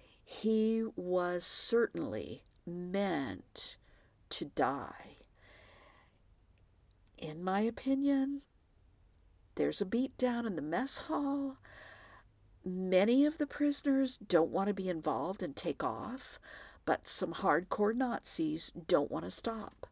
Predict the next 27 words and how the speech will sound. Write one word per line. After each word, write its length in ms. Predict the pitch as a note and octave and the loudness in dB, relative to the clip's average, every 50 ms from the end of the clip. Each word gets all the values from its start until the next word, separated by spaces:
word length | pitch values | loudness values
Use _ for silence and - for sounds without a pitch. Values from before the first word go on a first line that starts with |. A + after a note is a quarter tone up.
| _ - - _ - | _ -20 -20 _ -6
with 180 | - E3+ E3 - | -4 -4 -4 -2
just 300 | - E3+ D3+ - - - | -2 -2 -2 -2 -2 -4
a 40 | E3+ | -2
beating. 460 | E3 F#3 E3 D#3+ D#3+ C#3 F#2 G#2 - - - - - - - - | 0 0 0 0 0 -2 -6 -6 -10 -14 -16 -18 -18 -18 -8 0
They 120 | - D#3+ D3 | 0 0 0
pull 320 | - - - G3+ F3 F3+ | 0 -2 0 0 2 2
him 80 | F#3+ G#3 | 2 2
outside, 720 | G#3+ G3+ - - - - - A3+ F3+ F3+ F3+ E3+ - - | 2 0 -2 -2 -2 -2 0 0 -2 -2 -4 -4 -4 -2
surround 580 | - - - F#3 D#3 A#2 A2 D3 D#3 F3+ F#3 | 0 0 0 0 0 0 0 -2 -2 -4 -6
him, 400 | - - G#3+ G#3 G#3+ G#3+ A3 A3 - - - - - - - - _ - _ _ _ _ _ _ - - | -4 -4 -2 -2 -2 -4 -6 -8 -12 -14 -20 -20 -20 -20 -20 -20 _ -20 _ _ _ _ _ _ -14 -6
and 640 | - E3 E3 D#3 D#3 D#3+ D#3 D3+ D3+ D3+ D#3 D3 - - - - _ - - - | -4 -2 -2 -2 -2 -2 -4 -4 -6 -6 -8 -10 -12 -14 -18 -20 _ -20 -14 -10
literally 920 | D#3+ E3 E3 D#3+ D#3 E3+ G3+ B3 B3+ A#3+ G3 D#3+ - - - - - - - - _ _ - - - - - - E3 D#3 - | -6 -4 0 2 2 4 4 4 4 4 2 -2 -6 -10 -14 -14 -16 -18 -20 -20 _ _ -20 -20 -20 -20 -16 -16 -16 -8 -2
beat 380 | - D3+ C#3+ C#3 B2+ - - _ - - | 0 2 2 2 0 -4 -8 _ -18 -18
his 280 | - - E3 D3+ - - | -10 -6 -4 -2 -2 -2
brains 480 | - - C#3+ C#3 D3+ E3+ E3+ - - | -2 -2 -4 -4 -4 -6 -8 -10 -12
out. 420 | - - - - - _ - - - _ - _ _ - - - - - - - - - - - - - - _ _ _ _ _ _ _ _ _ _ _ - - - _ _ _ - _ _ _ _ | -12 -12 -14 -18 -18 _ -20 -20 -20 _ -20 _ _ -20 -20 -20 -20 -20 -20 -20 -20 -20 -20 -20 -20 -20 -20 _ _ _ _ _ _ _ _ _ _ _ -20 -20 -20 _ _ _ -20 _ _ _ _
Hundreds 720 | - - - G3+ G#3 A3 A3 B3 C4 C#4 C#4 - - - - | -10 -4 0 0 0 2 4 6 6 6 4 0 -6 -4 -4
of 140 | B3 B3 - | -4 -4 -2
men 420 | A3+ F3+ D3+ C#3+ D3 D#3 E3 F#3 - - _ - | -2 -2 -2 -2 -4 -6 -10 -12 -16 -16 _ -6
are 160 | F#3+ F#3+ - - | -2 -2 -2 0
interviewed 540 | F3 E3+ E3+ F3 E3+ - F3+ F#3 F#3+ G#3 | 0 0 0 -2 -2 0 -2 0 2 2
about 320 | G#3+ G#3 G3 F3+ F3+ F#3 - | 0 0 -2 -4 -4 -4 -2
the 80 | - | -2
meeting 500 | G#3 F#3 F3 F3 F3 F3+ F#3 G3+ G#3 G#3 - - | 0 0 0 0 0 0 0 0 -2 -6 -6 -6
and 240 | E3+ E3+ E3 E3 F3+ | -4 -4 -4 -4 -4
the 60 | A3+ | -6
killing. 520 | A3 - - F3+ D#3+ E3+ E3+ E3+ F#3 G3 | -6 -6 -6 -6 -6 -6 -6 -8 -10 -12